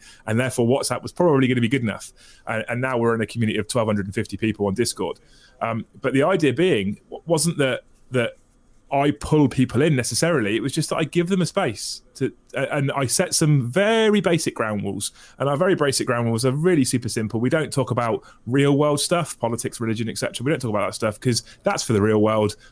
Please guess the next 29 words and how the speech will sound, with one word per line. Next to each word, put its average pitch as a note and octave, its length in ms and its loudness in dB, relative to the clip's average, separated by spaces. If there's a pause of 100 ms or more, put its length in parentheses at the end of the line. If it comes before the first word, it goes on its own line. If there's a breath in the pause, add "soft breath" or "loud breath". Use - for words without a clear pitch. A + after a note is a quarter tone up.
and A#2 100 -2
we're C3 100 2
trying B2 180 0
to A#2 80 2
lose A#2 180 4
ourselves G#2+ 380 0
in G#2+ 60 -2
a G2+ 40 -2
fantasy G2+ 640 -4 (220)
sort G2+ 280 -4
of G2 140 -14 (220)
setting. G2+ 420 -4 (400 loud breath)
Um, G#2 300 -4 (480)
there's C#3 160 2
little D#3 340 4
bits B2+ 240 -2
about A#2 260 -2
being A2+ 180 0
respectful, B2+ 440 -4
but A#2+ 160 -2
honestly, D3+ 400 0
they C3+ 120 2
never B2+ 240 0
really G#2+ 240 -2
have G#2 180 -6
to - 60 -14
be G2+ 120 -2
enforced A2+ 500 -2
because G#2 500 -2